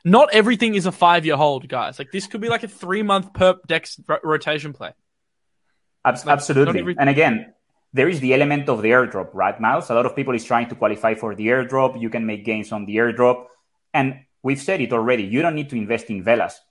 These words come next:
Speaker 2: You can use Velas just to exchange. You're gonna generate trading volume. You can invest in their V L P token. I just checked it over here. So if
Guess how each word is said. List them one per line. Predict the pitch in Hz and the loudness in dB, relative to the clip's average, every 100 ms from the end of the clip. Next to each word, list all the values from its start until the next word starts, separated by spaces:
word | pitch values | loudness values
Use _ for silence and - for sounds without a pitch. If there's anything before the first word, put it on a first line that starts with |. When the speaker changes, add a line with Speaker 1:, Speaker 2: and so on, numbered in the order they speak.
| _ | _
Speaker 2:
You | - 117 | -10 -2
can | 131 | 0
use | 123 135 | 0 -2
Velas | 110 123 123 107 | 2 4 4 0
just | 120 - | -6 -8
to | 110 | -10
exchange. | - - 120 156 220 _ _ _ _ | -10 -10 -8 -8 -10 _ _ _ _
You're | 127 | -8
gonna | 117 127 | -4 -4
generate | 113 113 110 113 113 | -2 -2 -2 -4 -4
trading | 123 117 110 | -4 -4 -2
volume. | 110 131 151 170 180 _ _ _ | 2 2 2 -4 -10 _ _ _
You | 131 | -6
can | 127 139 | 0 0
invest | 123 113 120 120 | 0 0 -2 -2
in | 123 | -4
their | 110 | -2
V | 113 113 | -2 -4
L | |
P | 110 110 | -4 -6
token. | 113 113 156 208 | -2 0 -2 -2
I | 120 | -4
just | 131 156 - | -4 -8 -6
checked | 123 - | -8 -6
it | 196 _ | -10 _
over | 123 117 | -8 -6
here. | 110 117 165 - | -6 -8 -10 -12
So | - 113 110 104 - _ _ _ _ _ _ _ _ | -10 -4 -2 -4 -10 _ _ _ _ _ _ _ _
if | - | -20